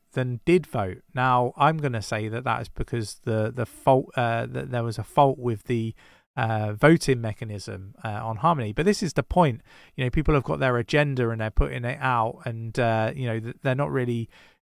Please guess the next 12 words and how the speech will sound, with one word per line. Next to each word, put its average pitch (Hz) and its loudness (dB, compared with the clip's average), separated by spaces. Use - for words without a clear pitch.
concerned 131 2
about 120 0
the - -6
consequences 127 -6
that 127 -6
that 131 -2
might 117 -4
have 113 -6
on 117 -8
other 123 2
people's 113 -4
businesses, 123 -4